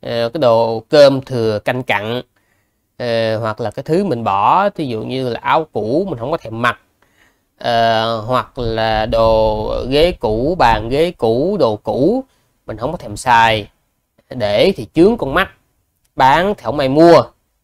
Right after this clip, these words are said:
thành ra mình đem mình cho ai, ờ, cần thì lấy, thì cái kiểu vậy đó. Ờ, thì làm như vậy vẫn có phước chứ không phải là không có phước,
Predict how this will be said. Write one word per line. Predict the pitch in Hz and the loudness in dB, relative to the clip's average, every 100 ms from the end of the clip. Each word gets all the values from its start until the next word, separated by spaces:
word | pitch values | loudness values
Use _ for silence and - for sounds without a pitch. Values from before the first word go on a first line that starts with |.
| _ _ | _ _
thành | 117 | -6
ra | 120 131 | -2 -2
mình | 117 | -2
đem | 117 127 | -2 -2
mình | 107 | -4
cho | 110 135 143 135 120 - | 2 6 8 8 4 -4
ai, | - 123 123 123 120 117 | -6 -2 0 -2 -2 -2
ờ, | 113 117 120 58 60 58 57 57 | -2 -4 -4 -8 -8 -10 -12 -10
cần | - 107 104 101 | -2 -2 -2 -10
thì | 101 | -4
lấy, | 110 170 226 - _ - | 2 2 0 -8 _ -16
thì | 117 | -14
cái | 143 - | -14 -8
kiểu | 123 131 | -4 -2
vậy | 107 | 0
đó. | 139 170 - _ _ _ _ _ - _ _ _ _ _ _ _ _ _ | 0 0 -6 _ _ _ _ _ -20 _ _ _ _ _ _ _ _ _
Ờ, | 135 127 123 120 | -6 -2 -2 -2
thì | 131 123 120 120 117 117 - | -4 -2 -2 -2 -2 -4 -6
làm | 127 123 135 | 0 2 2
như | 156 | 2
vậy | 120 120 | 2 0
vẫn | - 113 | -2 -4
có | - | -2
phước | - 254 320 - _ - _ _ _ | 2 4 2 0 _ -20 _ _ _
chứ | 190 | -8
không | - 135 | -4 -4
phải | 123 120 | -4 -6
là | 123 | -6
không | 131 131 | -8 -4
có | 156 | -2
phước, | 180 202 214 | 4 4 4